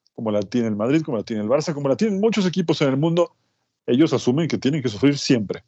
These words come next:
Y como el Cholo Simeone nos ha convencido a todos de que tiene que ser así, pues mira, ¿no?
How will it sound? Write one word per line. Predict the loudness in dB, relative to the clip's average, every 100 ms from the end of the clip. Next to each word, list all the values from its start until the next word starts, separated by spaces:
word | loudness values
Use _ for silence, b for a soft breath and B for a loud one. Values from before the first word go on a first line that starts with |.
| _ _ _ _ _
Y | 0 2
como | 2 2 2
el | 2
Cholo | 2 2
Simeone | 2 0 -2
nos | -4 -6
ha |
convencido | -4 -2 0 2
a | 2
todos | 2 0 0
de |
que | -8
tiene | -4 -2
que | 0
ser | 0 2
así, | 2 2 0 -2 _ _ _ _ _ _
pues | -6
mira, | -2 -2 -2 _ _ _ _ _
¿no? | -4